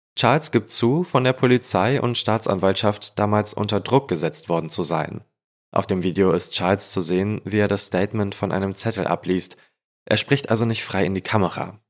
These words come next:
Aber er hat sich anscheinend gut überlegt, was er sagen will. Denn er wiederholt noch einmal alle Details des Verbrechens,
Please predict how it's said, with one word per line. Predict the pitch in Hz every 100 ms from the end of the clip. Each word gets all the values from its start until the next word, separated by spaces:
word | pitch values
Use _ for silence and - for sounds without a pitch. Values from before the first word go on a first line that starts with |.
| _ _
Aber | 90 87 107 156 185 -
er | 135
hat | 131 -
sich | 131 -
anscheinend | 123 - 123 120
gut | 127 123
überlegt, | 110 107 98 95
was | 95
er | -
sagen | 98 104 90 80
will. | - - 120 _ _ _ _
Denn | 107 104 101 95 -
er | 95 98
wiederholt | 95 98 104 101
noch | 101 98
einmal | - 98 98 98
alle | - 98 110
Details | 104 104 - 92 85 -
des | 85
Verbrechens, | - 85 87 87 101 98